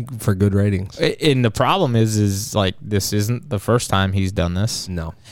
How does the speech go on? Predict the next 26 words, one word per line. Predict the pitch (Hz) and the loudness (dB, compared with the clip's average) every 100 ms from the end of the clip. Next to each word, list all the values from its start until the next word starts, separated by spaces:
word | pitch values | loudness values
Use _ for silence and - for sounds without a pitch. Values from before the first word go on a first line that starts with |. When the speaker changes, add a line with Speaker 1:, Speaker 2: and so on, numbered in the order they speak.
| - - - - | -20 -20 -16 0
Speaker 2:
It's | 101 - | 0 2
not | 98 110 - | 2 2 2
the | 110 | 2
first | 117 120 127 | 2 2 2
time | 120 | 2
he's | 110 107 | 2 2
had | 107 113 | 2 0
a | |
run-in. | 101 117 110 98 110 | 2 2 2 0 0
I | - 101 | 2 2
mean, | 101 | 4
the | 95 | 2
kid | - 123 110 | 2 2 4
has | 101 - | 2 2
thrown | 113 104 | 2 2
punches | 95 - 123 - 107 | 0 0 0 2 2
on | 104 101 | 4 2
pit | - 120 | 0 0
road | 104 110 110 | 4 6 6
at | 95 | 4
guys | 104 98 101 | 2 2 2
for | - | 0
getting | 98 107 104 | 2 2 2
into | 92 | 0
him. | 90 131 104 104 - - | 2 4 2 0 -8 -10
Speaker 1:
Yeah. | 85 | -10